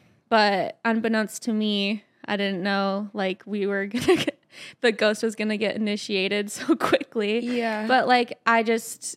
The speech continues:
Speaker 1: and then he just stopped talking to me. But I was just,
Speaker 2: Completely.
Speaker 1: like, like, completely.
Speaker 2: Yeah.
Speaker 1: Just, like, off the face of the earth
Speaker 2: Mm-hmm.
Speaker 1: without any explanation.
Speaker 2: Mm-hmm.
Speaker 1: And this was, like, after, like,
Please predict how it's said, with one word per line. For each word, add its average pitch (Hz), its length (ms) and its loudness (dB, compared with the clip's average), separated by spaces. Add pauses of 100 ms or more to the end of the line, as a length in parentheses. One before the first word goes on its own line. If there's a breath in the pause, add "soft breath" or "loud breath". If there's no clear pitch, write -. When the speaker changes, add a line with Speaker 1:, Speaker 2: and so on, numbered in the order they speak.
Speaker 1:
and 220 160 -2
then 220 120 -2
he 220 100 0
just 214 160 -8
stopped 208 260 -2
talking 226 420 -2
to 240 100 -6
me. 247 240 -2
But 247 140 -6
I - 20 -6
was 233 120 -6
just, 247 120 -6
Speaker 2:
Completely. 214 680 -4
Speaker 1:
like, 220 80 -6
like, 220 160 -4
completely. - 840 -6
Speaker 2:
Yeah. 226 300 -10
Speaker 1:
Just, 240 240 -2
like, 226 260 -2 (300)
off 220 240 4
the 233 100 -2
face 214 300 0
of 208 120 -6
the - 120 -6
earth 202 480 0
Speaker 2:
Mm-hmm. 208 460 -8
Speaker 1:
without 226 400 4
any 226 220 0
explanation. 208 1160 -4
Speaker 2:
Mm-hmm. 190 260 -8 (320)
Speaker 1:
And 226 140 2
this 220 160 -2
was, 233 140 0
like, 226 260 2
after, 214 360 -2
like, 196 280 -2